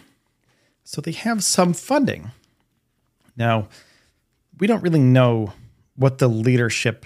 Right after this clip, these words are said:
of this rideshare system is gonna be doing, but the ridership figures are also unclear.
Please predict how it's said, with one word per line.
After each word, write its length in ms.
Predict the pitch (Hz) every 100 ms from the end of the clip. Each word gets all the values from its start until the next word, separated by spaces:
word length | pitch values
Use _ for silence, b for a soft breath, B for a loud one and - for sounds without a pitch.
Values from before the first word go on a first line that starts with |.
| -
of 180 | 120 110
this 340 | 117 - - b b b _ _ -
rideshare 640 | 123 117 - 120 110 107 _ _ _ -
system 320 | - 127 120
is 120 | 110
gonna 180 | 131 113
be 80 | 110
doing, 340 | 135 175 185 B B B _
but 300 | 139 127 - _
the 120 | 131
ridership 680 | 117 113 156 285 196 131 110
figures 520 | 131 110 107 110 - -
are 260 | 151 170 - -
also 360 | 220 - 147
unclear. 420 | 107 107 117 87